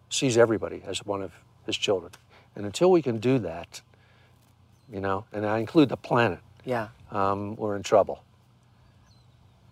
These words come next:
Speaker 2: Our greatest battle is?
Speaker 1: To become ourselves in the face of adversity.
Speaker 2: Yeah. Art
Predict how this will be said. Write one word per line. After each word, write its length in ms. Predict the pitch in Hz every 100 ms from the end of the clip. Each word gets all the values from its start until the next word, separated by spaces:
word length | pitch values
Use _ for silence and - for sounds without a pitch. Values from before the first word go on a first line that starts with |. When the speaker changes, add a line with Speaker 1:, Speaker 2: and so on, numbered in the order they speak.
| -
Speaker 2:
Our 120 | 151
greatest 540 | 143 160 160 175 165 -
battle 400 | 151 139 131 -
is? 380 | 135 123 127 - _ _ _ _ _ _ _ - - -
Speaker 1:
To 140 | - 127
become 480 | 131 - 170 170 165
ourselves 800 | 139 120 120 110 - - - - - - - - - 143 - - - -
in 120 | 127
the 60 | 110
face 320 | - 120 113
of 100 | 110
adversity. 600 | 101 98 104 - 87 82 - - - -
Speaker 2:
Yeah. 60 | - - - - - - - - - - - - - - - - -
Art 280 | 143 139